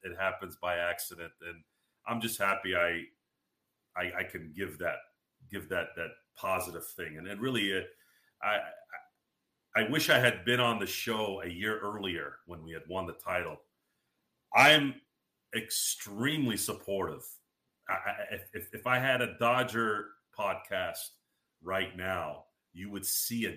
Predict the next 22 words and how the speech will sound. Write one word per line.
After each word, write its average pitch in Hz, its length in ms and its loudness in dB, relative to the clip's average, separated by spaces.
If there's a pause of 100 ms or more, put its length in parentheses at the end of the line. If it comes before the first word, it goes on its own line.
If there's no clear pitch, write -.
different 101 340 -8
side. 90 460 -2 (140)
I, 127 260 6 (220)
I've 117 300 2
watched, 117 540 2 (1040)
um, 123 280 2
I, 127 100 6
I, 123 360 2
I, 120 220 2
they 117 100 4
lost 135 400 4
today, 110 460 2
but 98 140 -2 (120)
their, 139 420 2 (120)
their 151 340 4 (460)
execution 120 840 -2
this 92 240 -6
last 101 480 -2
month 95 380 -8 (240)
has 78 220 -10
been 80 360 -18 (560)
phenomenal. 90 1160 -10